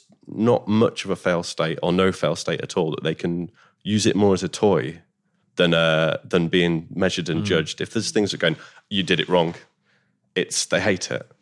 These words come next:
Speaker 1: So it's something where it's gonna be fun and you can either carry them along or, or there's no obvious failure there at
Speaker 2: Yeah.
Speaker 1: first, at least. So they get into it and then you can introduce a challenge.
Speaker 2: I
Speaker 1: I
Speaker 2: vibe
Speaker 1: think.
Speaker 2: that.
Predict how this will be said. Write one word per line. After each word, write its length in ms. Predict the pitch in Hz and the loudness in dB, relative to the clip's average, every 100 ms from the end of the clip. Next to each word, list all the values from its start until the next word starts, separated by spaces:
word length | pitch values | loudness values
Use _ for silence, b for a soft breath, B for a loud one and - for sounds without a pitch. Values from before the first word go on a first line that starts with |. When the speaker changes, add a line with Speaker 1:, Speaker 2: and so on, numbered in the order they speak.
| _ - | _ -6
Speaker 1:
So 180 | - 98 | 2 2
it's 120 | - | 4
something 360 | - 110 107 101 | 4 4 4 4
where 200 | 98 95 | 6 4
it's 220 | - - | 2 0
gonna 200 | - 101 | 2 2
be 120 | 90 | 2
fun 460 | 82 - 107 104 - 85 | 0 2 4 4 0 -2
and 180 | 87 | 0
you 120 | 90 87 | 0 -2
can 280 | 85 82 | -2 -2
either 220 | 82 80 80 | -2 -4 -4
carry 240 | - 92 | -2 -2
them 140 | 85 85 | 0 -2
along 200 | 78 80 | -2 -2
or, 140 | 78 - | -4 0
or 120 | 85 | 0
there's 220 | 85 78 | 0 0
no 360 | 107 95 92 87 - _ _ _ _ 92 | 4 4 4 0 -8 _ _ _ _ -2
obvious 480 | 85 - 85 80 | -2 0 -2 0
failure 500 | - - 82 82 82 | -2 0 0 0 -4
there 380 | 76 65 67 - - - | -8 -10 -10 -14 -20 -8
at 140 | - | -6
Speaker 2:
Yeah. 80 | 101 | -2
Speaker 1:
first, 320 | 95 78 - | -2 -2 -6
at 80 | - | -6
least. 380 | 98 - - - _ _ _ _ | -6 -8 -12 -18 _ _ _ _
So 160 | - 85 | -4 0
they 100 | 85 | 0
get 160 | - | 0
into 320 | - 82 - 78 | 0 -2 -2 -4
it 140 | - - | -4 -6
and 180 | 80 78 | -6 0
then 240 | 82 80 | 0 0
you 80 | 76 | -4
can 160 | - | -6
introduce 380 | 80 - - - | -8 -8 -10 -10
a 40 | - | -8
challenge. 420 | 78 - - - b b b b b b _ | -6 -8 -14 -20 b b b b b b _
Speaker 2:
I 80 | 147 | 0
Speaker 1:
I 20 | |
Speaker 2:
vibe 160 | 120 110 | 4 2
Speaker 1:
think. 120 | 101 | 2
Speaker 2:
that. 260 | 117 139 | 2 0